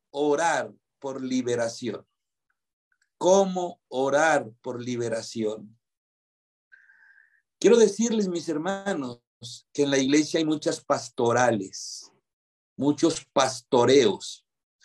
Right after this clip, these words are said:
Ustedes han oído hablar de la pastoral de enfermos. Es la iglesia que cuida a sus enfermos, trabaja por ellos, ora por ellos, los acompaña. También ustedes han oído de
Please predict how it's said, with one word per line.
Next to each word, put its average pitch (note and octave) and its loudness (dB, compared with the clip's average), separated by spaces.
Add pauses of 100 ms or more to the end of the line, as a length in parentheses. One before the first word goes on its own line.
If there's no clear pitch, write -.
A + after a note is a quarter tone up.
(400)
Ustedes D3+ 4
han D3+ 6
oído D3 6
hablar C#3+ 4
de D3 -2
la C#3 -2
pastoral B2 -6
de C3+ -2
enfermos. B2 -6 (1300)
Es B2 0
la E3 6
iglesia C#3+ 2 (720)
que B2+ -6
cuida G3 2
a - -6
sus A#2 -8
enfermos, C3+ -2
trabaja B2 0
por A2 0
ellos, C3 2
ora C#3 0
por A#2 -6
ellos, C3+ -2
los B2 -8
acompaña. D3 -2 (1600)
También F3 2
ustedes G3+ 2
han F#3+ -2
oído F3+ -4
de D#3+ -8